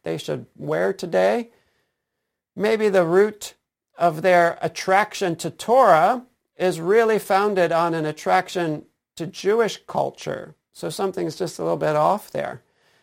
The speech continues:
Maybe it's a vast zeal for pointing fingers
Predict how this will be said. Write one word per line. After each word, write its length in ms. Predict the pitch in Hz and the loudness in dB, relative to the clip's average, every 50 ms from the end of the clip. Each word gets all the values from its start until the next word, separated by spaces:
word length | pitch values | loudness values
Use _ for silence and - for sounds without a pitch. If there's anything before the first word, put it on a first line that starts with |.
| _ _ | _ _
Maybe 260 | - 208 233 233 226 | 2 4 4 4 6
it's 200 | 226 220 220 - | 4 2 2 2
a 100 | 190 170 | 0 0
vast 640 | 147 139 170 190 196 196 202 190 - - - - - | 2 2 2 4 4 4 2 0 -2 -8 -12 -12 -12
zeal 420 | 143 135 175 190 190 185 180 175 165 | -4 2 2 4 4 6 4 4 2
for 420 | - - 170 165 156 156 151 147 - _ | 0 -4 -2 -2 0 0 -2 -4 -6 _
pointing 440 | - 202 196 190 180 - 165 156 139 | -6 -4 -4 -2 -4 -4 -6 -6 -8
fingers 760 | - - 196 202 190 180 190 190 185 190 190 180 185 - | -4 0 0 0 2 2 2 0 2 0 0 -2 -4 -10